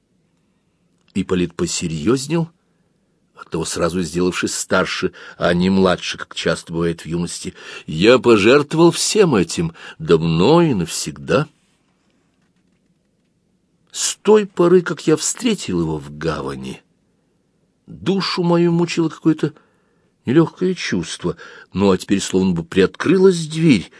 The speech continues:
из которой выглянул мой старинный враг. Но я не стал смотреть на него.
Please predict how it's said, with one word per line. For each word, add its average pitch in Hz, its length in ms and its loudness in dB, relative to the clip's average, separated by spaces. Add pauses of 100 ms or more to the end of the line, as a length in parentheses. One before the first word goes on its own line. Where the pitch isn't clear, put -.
(260)
из - 160 -12
которой 87 260 -2
выглянул 98 540 0
мой 107 160 2
старинный 143 640 -4
враг. 101 480 -4 (360)
Но 78 180 0
я 90 160 6
не 101 140 2
стал 127 320 2
смотреть 147 520 0
на 85 80 -4
него. 82 280 -2